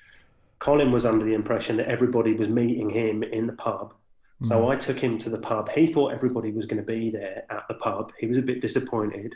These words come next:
Speaker 1: I was like, "Oh, they'll be along in a sec, Colin, don't worry," you know.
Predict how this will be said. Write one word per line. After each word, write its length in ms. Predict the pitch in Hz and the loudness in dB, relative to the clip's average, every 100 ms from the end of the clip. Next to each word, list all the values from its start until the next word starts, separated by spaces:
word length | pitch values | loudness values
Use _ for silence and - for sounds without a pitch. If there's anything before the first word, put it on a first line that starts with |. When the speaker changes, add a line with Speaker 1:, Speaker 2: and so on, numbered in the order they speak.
| - | -6
Speaker 1:
I 80 | 127 | -2
was 180 | 139 - | -2 2
like, 280 | 123 113 - - _ - - - - - - - - - | 2 0 -4 -20 _ -20 -18 -16 -18 -18 -18 -12 -12 -4
"Oh, 160 | 175 160 | 2 4
they'll 140 | 143 | 4
be 100 | 139 | 2
along 260 | 139 160 143 | 2 4 2
in 80 | 104 | 0
a 20 | |
sec, 360 | - 113 113 - | -2 -4 -6 -6
Colin, 260 | 113 110 | -4 -2
don't 160 | 123 131 | -4 -4
worry," 380 | 110 107 107 117 | -4 -4 -4 -8
you 80 | 117 | -8
know. 240 | 107 107 | -6 -8